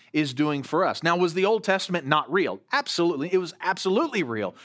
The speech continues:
Was it unimportant? No, it was very important, very crucial. But it is not superior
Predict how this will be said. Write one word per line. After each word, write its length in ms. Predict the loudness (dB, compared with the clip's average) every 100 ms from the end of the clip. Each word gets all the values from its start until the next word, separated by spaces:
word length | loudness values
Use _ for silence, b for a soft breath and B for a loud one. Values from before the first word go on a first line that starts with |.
| B
Was 180 | 2 4
it 100 | 2
unimportant? 640 | 2 2 2 0 0 -4 -6
No, 380 | 0 2 2 4
it 80 | 2
was 140 | 2
very 640 | -4 -6 -2 2 2 2 2
important, 500 | -2 0 -2 -2 -8 B B
very 640 | -10 -2 0 2 2 -2
crucial. 560 | -2 0 0 0 -6 -8 _ B B B B B
But 680 | -4 4 4 4 -2 -8 -20 _ _ _
it 160 | 0 4
is 240 | 4 2
not 460 | 2 4 4 4 0
superior 1300 | -2 0 0 -2 -4 0 2 2 2 0 0 -2